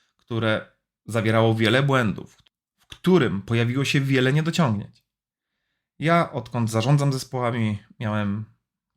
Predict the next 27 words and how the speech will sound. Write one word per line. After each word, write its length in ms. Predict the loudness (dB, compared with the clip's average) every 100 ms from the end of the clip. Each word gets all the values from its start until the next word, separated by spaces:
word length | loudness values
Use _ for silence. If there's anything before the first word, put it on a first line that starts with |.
| _ _
pewnie 320 | -2 0 0
ze 140 | 0
setki 480 | -4 -4 -6 -6 -10
takich 300 | -10 -10 -12
sytuacji. 560 | -18 -14 -14 -14 -16 _ _ _ _ _ _ _
Nieraz 420 | -2 0 2 0
się 120 | -2 -6
wkurzałem 560 | -6 -6 -2 -4 -6 -12 -20 -16
na 280 | -4 -2 -2
swoich 460 | -6 -6 -4 -2 0
ludzi, 460 | 2 2 0 -4 _ _ _ _
na 180 | -2 -2
siebie 560 | 0 0 0 0 -2 -2 -6 -20 -10
i 40 | -2
bardzo 280 | 0 2 2
mnie 100 | 0
to 100 | 0
denerwowało, 680 | -2 -2 -4 -4 -2 -2 -4
dlaczego 520 | -6 -4 -4 -6 -4
oni 460 | -2 0 -2 -4 -2
nie 140 | -2
wykonują 520 | -2 -4 2 2 2
tych 180 | -2 -8
zadań 260 | -6 -4 -6
w 100 | -10
odpowiedni 480 | -14 -8 -6 -4
sposób. 440 | -6 -8 -10 -12